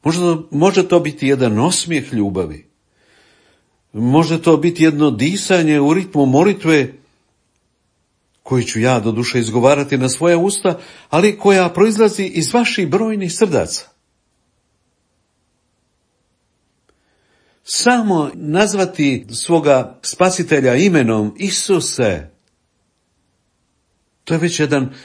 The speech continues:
veliki znak i mogućnost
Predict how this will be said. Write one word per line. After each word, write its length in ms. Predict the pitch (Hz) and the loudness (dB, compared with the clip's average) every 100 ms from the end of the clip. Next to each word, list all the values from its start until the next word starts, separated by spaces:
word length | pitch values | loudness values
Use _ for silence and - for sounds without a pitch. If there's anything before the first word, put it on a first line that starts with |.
| - _ | -20 _
veliki 640 | 85 101 190 185 - 156 123 | -6 0 2 2 -2 -4 -2
znak 920 | 95 117 135 113 90 - - - _ _ _ _ _ _ _ _ _ _ _ _ _ _ - | -2 0 2 2 -2 -10 -18 -20 _ _ _ _ _ _ _ _ _ _ _ _ _ _ -4
i 100 | 143 | 2
mogućnost 1080 | 139 135 220 214 185 147 113 - - - | 2 4 0 0 0 0 -2 -6 -14 -20